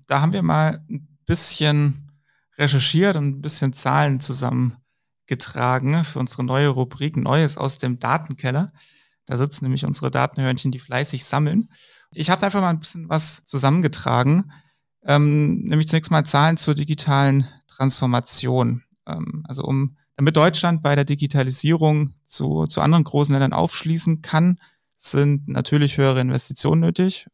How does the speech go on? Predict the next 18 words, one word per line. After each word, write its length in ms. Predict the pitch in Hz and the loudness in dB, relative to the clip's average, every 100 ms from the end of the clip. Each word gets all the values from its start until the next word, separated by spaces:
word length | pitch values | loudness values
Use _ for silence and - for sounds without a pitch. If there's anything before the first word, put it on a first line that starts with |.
| - | -10
Die 220 | 135 135 | -4 -4
K 180 | 135 139 | 0 2
f 100 | 135 | 4
W 120 | 139 | 2
schreibt 420 | 160 - 147 156 147 | 2 2 2 0 -2
in 120 | 139 | -2
ihrem 200 | 147 135 | 0 0
Research, 480 | 147 - 143 143 - | -2 0 0 0 -2
allein 280 | 127 143 | 0 0
im 80 | 139 | 2
Mittelstand 580 | 147 160 151 - 143 143 | 2 0 0 0 0 0
sind 160 | 135 131 | -2 -2
das 160 | 131 | -2
jährlich 380 | 135 131 131 131 | -2 -2 -4 -6
fünfunddreißig 640 | - 135 139 131 123 131 | -4 -6 -4 -4 -4 -6
bis 140 | 139 - | -10 -14
fünfzig 500 | 139 - - 127 - | -16 -12 -10 -8 -6
Milliarden. 560 | 127 127 143 190 208 | -2 0 2 4 2